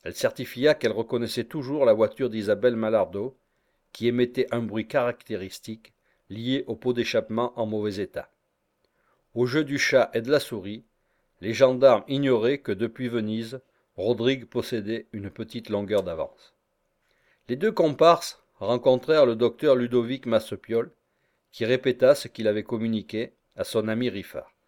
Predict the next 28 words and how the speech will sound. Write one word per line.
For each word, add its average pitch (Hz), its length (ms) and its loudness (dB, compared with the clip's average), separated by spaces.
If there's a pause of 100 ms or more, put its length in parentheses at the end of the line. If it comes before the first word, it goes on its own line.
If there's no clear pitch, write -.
(720)
Sagol 123 500 6
lui 131 140 0
demanda 123 460 6
des 120 120 2
précisions 113 600 -4
sur 113 180 -6
les 107 80 -2
sous-vêtements 120 560 -2
de 113 100 -4
la 113 100 8
défunte. 92 560 -6 (720)
Le 92 140 -6
légiste 127 480 0
déclara 123 540 6
qu'il 127 160 -10
s'agissait 120 520 0
d'un 113 140 2
string 104 380 -6
blanc, 107 380 -2 (640)
comme 113 160 0
en 123 100 4
portent 135 380 6
les 113 100 -2
jeunes 113 220 2
femmes 120 240 2
d'aujourd'hui. 110 500 -2 (500)
Gilles 147 420 -4
insista 143 760 2